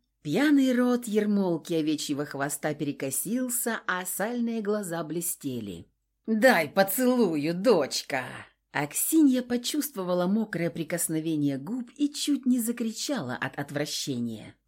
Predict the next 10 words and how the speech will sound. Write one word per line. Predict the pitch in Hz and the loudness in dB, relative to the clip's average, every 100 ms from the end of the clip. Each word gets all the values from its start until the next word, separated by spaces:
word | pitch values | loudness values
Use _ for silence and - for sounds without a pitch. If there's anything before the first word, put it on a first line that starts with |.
| _ | _
Григорий | 131 160 165 175 175 165 | -4 -2 0 4 4 6
оттеснил | 170 - 170 - 165 160 160 170 | 2 2 0 0 0 0 0 0
пьяного | 170 180 180 185 185 | 0 2 2 2 2
отца | 185 185 208 | 2 0 0
Анфисы, | 190 185 - 175 185 185 208 | 0 0 -2 -4 -2 0 -2
протянул | 208 285 285 262 208 208 | -2 -4 2 2 4 0
ему | 208 214 214 | 0 -2 -2
полную | 214 151 151 151 156 | 0 2 2 2 0
чарку | 151 127 120 - 139 | -4 -6 -6 -6 -8
вина. | 131 127 113 85 | -6 -4 -6 -10